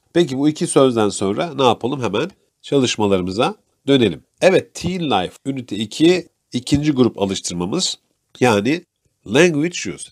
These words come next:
dil kullanımı. Hemen bakalım birinci grupta ne var? One dash two, "For these questions, choose the best option to fill in the blanks." Bir ve ikinci sorularda ne yapıyoruz? Boşluklara en iyi uyan seçeneği buluyoruz. "Choose the best option to fill in the blanks."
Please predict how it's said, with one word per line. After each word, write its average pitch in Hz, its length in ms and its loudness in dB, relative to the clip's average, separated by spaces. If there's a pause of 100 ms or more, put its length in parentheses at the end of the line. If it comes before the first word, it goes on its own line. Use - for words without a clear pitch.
dil 156 180 0
kullanımı. 69 440 -10 (320)
Hemen 175 320 2
bakalım 139 480 2 (240)
birinci 139 500 -2
grupta 117 400 -4
ne 98 120 0
var? 117 300 -2 (320)
One 165 320 2
dash 160 260 0
two, 92 260 -6
"For 123 240 -2
these 147 300 -4
questions, 160 600 -2
choose 139 240 -4
the 110 160 -6
best 139 300 2
option 120 420 -4
to 113 120 -10
fill 117 180 -6
in 98 140 -6
the 85 120 -10
blanks." - 380 -14 (380)
Bir 165 180 2
ve 156 60 8
ikinci 143 300 -2
sorularda 110 680 2 (400)
ne 139 60 2
yapıyoruz? 123 640 0 (140)
Boşluklara 117 640 2
en 165 260 -2
iyi 151 120 0
uyan 98 380 -2 (460)
seçeneği 127 500 0
buluyoruz. 92 520 -4
"Choose 180 300 2
the 107 140 -2
best 90 280 -6
option 143 360 2
to - 140 -10
fill 139 180 -4
in 117 140 -4
the 98 100 -6
blanks." 71 280 -12